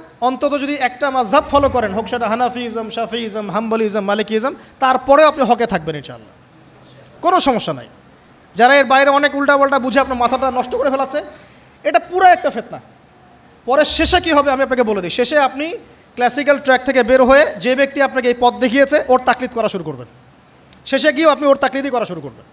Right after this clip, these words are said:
এটা হবে final destination। ওর চেয়ে ভালো আপনি বরেণ্য ইমামদের তাকলিদ করেন, তাও ভালো। যদি আমল করতে গিয়ে দেখেন কোনো আমল কোরআন সুন্নাহর থেকে একটু বাইরে চলে যাচ্ছে, মনে হচ্ছে এর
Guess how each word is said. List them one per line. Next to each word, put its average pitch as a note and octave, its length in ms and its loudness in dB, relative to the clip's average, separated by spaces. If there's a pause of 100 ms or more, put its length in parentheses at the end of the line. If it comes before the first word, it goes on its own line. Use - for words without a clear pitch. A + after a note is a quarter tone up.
(1200)
এটা G#3+ 160 2
হবে C#4 120 4
final C#4 340 2
destination। G#3+ 420 -2 (360)
ওর B3+ 100 6
চেয়ে D#4 160 -2
ভালো C#4 220 4
আপনি C#4 160 -4
বরেণ্য B3+ 320 2
ইমামদের C4+ 340 2
তাকলিদ A3+ 280 -4
করেন, G3+ 160 -4
তাও A#3 180 2
ভালো। E3 220 -6 (1400)
যদি D4 200 2 (160)
আমল C#4+ 220 0
করতে D4 260 -4
গিয়ে C#4 120 -6
দেখেন C#4 260 -4
কোনো C4+ 220 -6
আমল C4 320 -2 (200)
কোরআন B3+ 180 -4
সুন্নাহর B3 360 -2
থেকে A#3+ 220 -2
একটু A#3 220 -8
বাইরে A3+ 260 0
চলে B3+ 180 -2
যাচ্ছে, B3 200 -4
মনে B3+ 180 -4
হচ্ছে B3+ 240 -4
এর A3+ 60 -6